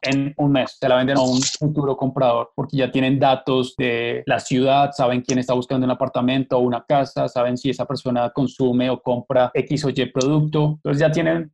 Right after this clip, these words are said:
datos muy importantes y estructurados que permiten a estas empresas PropTech crear o identificar o perfilar el siguiente comprador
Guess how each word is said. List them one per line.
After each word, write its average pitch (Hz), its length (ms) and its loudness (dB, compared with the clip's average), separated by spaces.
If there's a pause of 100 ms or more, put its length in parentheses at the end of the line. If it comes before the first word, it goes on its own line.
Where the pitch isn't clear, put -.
datos 147 600 0
muy 156 240 2
importantes 143 760 0
y 147 40 2
estructurados 123 800 0
que 151 100 2
permiten 139 500 2
a 139 40 4
estas 135 180 -2
empresas 127 540 0
PropTech 147 500 2
crear 160 540 4
o 175 100 2
identificar 151 840 2
o 147 160 -2
perfilar 139 420 2
el 127 100 2
siguiente 131 440 -2
comprador 123 540 -2